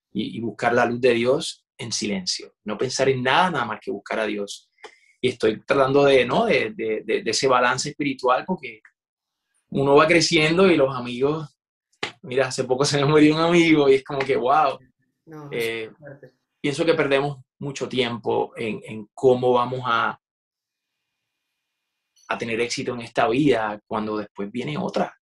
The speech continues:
Speaker 1: Y hay que prepararse para esa vida también, ¿entiendes?
Speaker 2: Ujú.
Speaker 1: Y yo creo que, que esta sociedad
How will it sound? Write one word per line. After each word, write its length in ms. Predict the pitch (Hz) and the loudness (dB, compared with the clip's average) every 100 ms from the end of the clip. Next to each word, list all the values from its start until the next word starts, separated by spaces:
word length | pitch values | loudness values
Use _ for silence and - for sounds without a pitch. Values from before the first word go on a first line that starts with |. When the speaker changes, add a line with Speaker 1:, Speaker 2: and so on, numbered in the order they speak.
| _ _ - | _ _ -4
Speaker 1:
Y 120 | 117 | -2
hay 100 | 104 | -2
que 120 | 113 | -4
prepararse 760 | 107 127 107 107 120 143 - 110 | -2 -2 0 0 0 0 -2 -2
para 220 | 107 104 | -2 -4
esa 220 | 104 107 | -4 -6
vida 240 | 110 117 104 | -6 -6 -6
también, 440 | 104 101 110 107 | -6 -6 -6 -6
¿entiendes? 500 | 107 135 143 113 104 _ | -2 0 0 -2 -10 _
Speaker 2:
Ujú. 280 | _ - 185 - _ | _ -20 -20 -20 _
Speaker 1:
Y 120 | 127 | -4
yo 160 | 120 104 | -2 0
creo 200 | 123 123 | 2 2
que, 600 | 120 131 123 117 113 110 - | 4 4 4 2 0 -2 -4
que 100 | 127 | -6
esta 200 | 117 135 | -4 -6
sociedad 720 | - 131 127 117 123 123 117 | -6 -2 0 2 2 0 -2